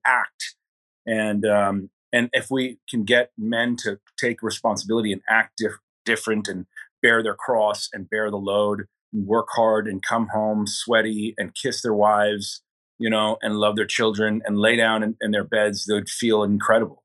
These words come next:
They'd feel amazing. God designed the, the human body to respond to righteousness.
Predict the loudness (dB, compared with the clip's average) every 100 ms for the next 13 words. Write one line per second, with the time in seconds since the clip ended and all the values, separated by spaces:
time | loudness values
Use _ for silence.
0 | -8 -6 0 0 2 2 0 -4 -12 -20
1 | -20 _ 4 4 2 -6 -6 -2 2 2
2 | 0 -4 -10 _ _ _ _ -16 -16 _
3 | -8 -8 -6 -4 0 0 0 4 4 4
4 | 0 -6 -10 -10 -12 -12 -12 -2 0 0
5 | -2 -8 -12 -8 -6 -6 -10 -16 -18 -18
6 | -18